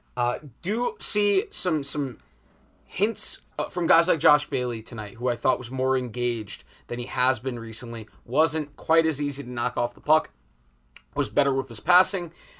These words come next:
uh, and won a few battles along the board. So we're, we're slowly getting there with Josh Bailey,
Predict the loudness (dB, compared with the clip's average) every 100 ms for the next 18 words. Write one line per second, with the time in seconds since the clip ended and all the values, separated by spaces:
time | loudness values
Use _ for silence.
0 | -6 2 4 4 0 -4 -2 -2 -2 -6
1 | -8 -6 -8 -4 -2 -4 -6 -10 -10 -10
2 | -10 -12 -14 _ -20 -10 -8 -8 -10 -20
3 | -20 -20 -20 -8 -2 0 0 0 6 6
4 | 6 2 4 4 4 0 -2 -4 -4 -4
5 | -4 -8 -6 -8